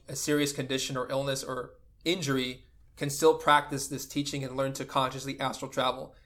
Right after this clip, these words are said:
It's gonna mean that there may be some greater obstacles and conditions to deal with in the path, but it does not guarantee that, well, you're not gonna be able to perform this work, 'cause that's not true.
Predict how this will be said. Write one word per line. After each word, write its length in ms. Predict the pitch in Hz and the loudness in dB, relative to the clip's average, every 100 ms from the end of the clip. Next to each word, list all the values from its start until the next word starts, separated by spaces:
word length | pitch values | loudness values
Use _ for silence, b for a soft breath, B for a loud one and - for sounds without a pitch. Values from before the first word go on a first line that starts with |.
| b | b
It's 160 | - 143 | -6 2
gonna 220 | 196 180 | 6 6
mean 320 | 156 170 175 | 8 4 6
that 180 | 165 143 | 6 6
there 140 | 151 151 | 8 8
may 160 | 151 | 8
be 100 | 147 | 6
some 400 | 143 147 135 131 - - - | 2 4 4 2 -10 -20 -8
greater 340 | 143 156 156 139 | 6 8 8 10
obstacles 500 | 147 151 147 147 135 | 8 8 0 2 0
and 140 | 135 | -2
conditions 600 | 127 120 151 151 131 131 | -6 0 2 2 -2 -4
to 60 | 127 | -8
deal 320 | 117 151 262 | 2 4 6
with 320 | 135 - - - - - _ - - - - | 6 6 2 -20 -20 -20 _ -20 -20 -20 -6
in 120 | 135 | -2
the 80 | 127 | -2
path, 480 | 131 120 120 143 - - - - - - - - - | 2 4 4 0 -10 -20 -20 -20 -20 -20 -20 -20 2
but 320 | 127 131 - | 6 6 2
it 140 | 139 135 | -2 4
does 120 | 147 | 6
not 220 | 165 160 | 6 6
guarantee 480 | 139 139 135 147 151 | 4 4 4 4 6
that, 420 | 131 123 120 - - - | 6 4 2 -4 -20 -2
well, 480 | 131 131 127 131 - _ - - - | 6 8 8 2 -14 _ -20 -20 -16
you're 140 | - 143 | -2 6
not 180 | 143 | 6
gonna 140 | 139 131 | 6 2
be 140 | 131 | 4
able 160 | 135 131 | 4 2
to 360 | 135 131 120 - - - - | -2 -4 -6 -14 -20 -20 -18
perform 320 | 139 147 135 | -4 0 0
this 180 | 123 - | 0 -4
work, 320 | 127 123 - | -4 -4 -6
'cause 100 | - | -2
that's 140 | 139 139 | -2 2
not 220 | 147 139 | 2 2
true. 260 | 139 117 | -6 -6